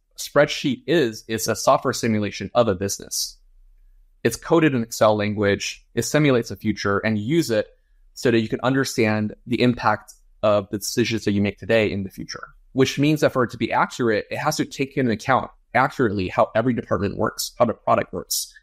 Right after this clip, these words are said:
how marketing works, how sales works, and have connect to all the data sources. And people need to have a stake in it. And none of that is true today in these models. And so,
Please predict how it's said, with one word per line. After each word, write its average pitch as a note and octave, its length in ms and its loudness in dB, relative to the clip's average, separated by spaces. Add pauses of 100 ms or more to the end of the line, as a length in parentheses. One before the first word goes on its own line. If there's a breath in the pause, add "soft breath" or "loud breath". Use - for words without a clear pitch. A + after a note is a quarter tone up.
(160 soft breath)
how G#2+ 100 -2
marketing A2 420 0
works, - 220 -10
how G#2 80 0
sales A#2 320 2
works, - 340 -12 (320)
and A2+ 140 0
have A#2 180 2 (220)
connect C#3 240 2
to - 60 0
all A#2+ 200 4
the A2+ 100 -2
data G#2+ 220 0
sources. - 640 -10 (220 soft breath)
And A2+ 200 0
people C3 300 0
need A#2+ 100 -2
to G#2 60 -2
have G#2 140 2
a G2+ 40 -8
stake A#2 300 -2
in - 80 -8
it. - 160 -12 (600)
And C3 140 0
none D3+ 160 4
of E3+ 80 4
that C3+ 140 2
is A2 80 -10
true - 240 -8 (960)
today G2+ 320 2 (480)
in A#2+ 80 0
these G#2+ 140 2
models. - 500 -2 (120)
And B2 180 0
so, A#2 380 2